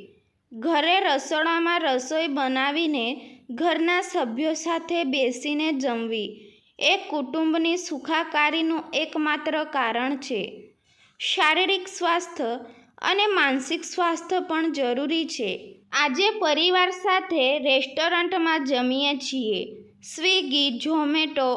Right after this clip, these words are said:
ઉબેર ઇટ્સ જેવી ફૂડ સર્વિસ કંપનીઓને દિવસે કે રાત્રે ક સમયે ઓનલાઈન ઓર્ડર કરી શરીરમાં નાના મોટા રોગો થાય એવું ખાવાનું ઉચ્ચ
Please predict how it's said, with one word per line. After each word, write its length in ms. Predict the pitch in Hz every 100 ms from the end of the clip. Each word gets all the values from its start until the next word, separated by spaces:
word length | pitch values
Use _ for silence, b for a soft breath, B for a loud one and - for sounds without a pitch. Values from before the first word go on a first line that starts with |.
| -
ઉબેર 500 | 254 233 302 349 -
ઇટ્સ 360 | - 294 - -
જેવી 440 | 262 320 330 339
ફૂડ 400 | 359 - - 302
સર્વિસ 640 | 359 - 277 254 262 320 349
કંપનીઓને 840 | - 277 269 285 294 311 311 311 320
દિવસે 560 | 262 262 262 262 320 302
કે 260 | 302 320
રાત્રે 520 | 294 269 240 240 277
ક 320 | 285 285 269 320
સમયે 540 | - 277 269 277 285 -
ઓનલાઈન 520 | 262 254 262 277 294
ઓર્ડર 380 | 269 233 247 254
કરી 460 | 254 269 262 226 233 B B B B -
શરીરમાં 720 | - 311 285 330 330 311 320
નાના 400 | 311 254 247 269
મોટા 420 | 285 285 285 285
રોગો 420 | 285 254 226 262
થાય 360 | 269 302 285 277 -
એવું 300 | 294 302 311
ખાવાનું 720 | 311 269 226 226 233 214 - - - b b b -
ઉચ્ચ 320 | 330 359